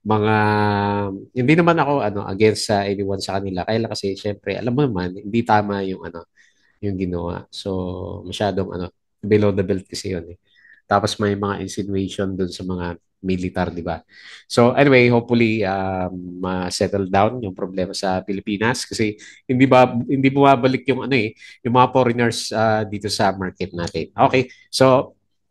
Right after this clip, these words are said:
pag-usapan na lang natin kung sino yung mga trending. So, hindi ko pa rin maramdaman yung, ano,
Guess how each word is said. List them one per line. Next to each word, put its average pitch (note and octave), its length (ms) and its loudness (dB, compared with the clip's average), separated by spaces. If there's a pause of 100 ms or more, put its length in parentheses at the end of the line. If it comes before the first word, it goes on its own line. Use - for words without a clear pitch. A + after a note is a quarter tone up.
(540)
pag-usapan D3+ 480 4
na D3+ 80 2
lang D3 160 0
natin D3 320 4
kung A#2 160 -2
sino B2 320 -2
yung B2 320 2
mga A2 480 -2
trending. A#2 480 2
So, G#2+ 240 -4
hindi A2+ 80 -4
ko B2 80 0
pa B2 160 2
rin B2 80 0
maramdaman A2+ 400 0
yung, G#2+ 160 -10
ano, G2 240 -10